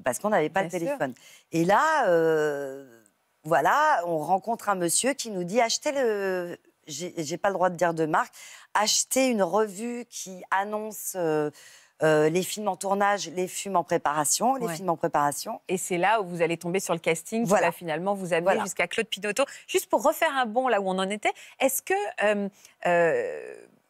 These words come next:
Speaker 2: le retour à la vraie vie a donc été difficile ? Question, vous n'aviez pas touché votre argent encore en plus.
Speaker 1: Non.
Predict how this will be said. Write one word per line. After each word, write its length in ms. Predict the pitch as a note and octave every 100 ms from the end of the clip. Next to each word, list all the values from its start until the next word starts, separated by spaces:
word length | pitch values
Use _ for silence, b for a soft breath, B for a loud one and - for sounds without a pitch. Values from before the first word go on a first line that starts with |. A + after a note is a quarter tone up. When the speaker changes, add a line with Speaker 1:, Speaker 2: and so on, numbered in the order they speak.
| _
Speaker 2:
le 140 | G#3+
retour 440 | G#3+ C#4 - E4 C4
à 80 |
la 120 | G#3 G3
vraie 280 | G3 A3+
vie 240 | A3+ G#3+ C#4
a 80 | G#3
donc 180 | G#3+
été 220 | G#3+ A#3+ A3
difficile ? 640 | F3 C4 B3 - - D#4+ - B B
Question, 460 | D#4 D4 - E4+ F4
vous 80 | G3+
n'aviez 180 | F#3+ F#3
pas 140 | F3
touché 280 | - F3+ F#3
votre 220 | E3 -
argent 160 | G3+ A#4+ C5
encore 280 | G3+ F3+
en 80 | E3+
plus. 320 | E3 D#3+ D#3+
Speaker 1:
Non. 260 | D3+ C#3 E3